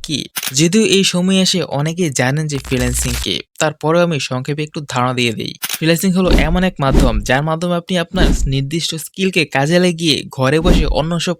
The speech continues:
ক্লায়েন্ট বা কোম্পানির কাজ করে দিবেন এবং বিনিময়ে অর্থ পাবেন। আমি যদি আরো সহজ ভাষায় বলি, তা হলো আপনার একটা স্কিল থাকবে। এই স্কিলটা আপনি আপনার কাঙ্ক্ষিত ক্লায়েন্টের কাজে প্রয়োগ করবেন,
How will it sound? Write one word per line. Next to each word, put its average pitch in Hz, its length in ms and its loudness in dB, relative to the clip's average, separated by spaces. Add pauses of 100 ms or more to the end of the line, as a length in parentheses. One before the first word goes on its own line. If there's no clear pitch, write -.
ক্লায়েন্ট 160 340 -2
বা 156 80 0
কোম্পানির 147 540 2
কাজ 156 120 -2 (100)
করে 147 140 2
দিবেন 117 300 -2 (300)
এবং 175 140 6 (120)
বিনিময়ে 160 420 2
অর্থ 190 220 0
পাবেন। 117 300 0 (260)
আমি 151 220 0
যদি 180 180 0
আরো 196 200 2
সহজ 139 280 0
ভাষায় 156 300 -2
বলি, 101 160 -2 (200)
তা 151 80 -2
হলো 151 220 0 (180)
আপনার 156 260 -4
একটা 160 220 -6
স্কিল 165 260 -4 (100)
থাকবে। 120 300 -4 (560)
এই 170 140 0
স্কিলটা 170 460 -2
আপনি 185 160 -6 (120)
আপনার 185 260 -2 (240)
কাঙ্ক্ষিত 156 380 -4 (180)
ক্লায়েন্টের 143 380 0 (120)
কাজে 143 280 0
প্রয়োগ 139 300 0
করবেন, 104 300 -2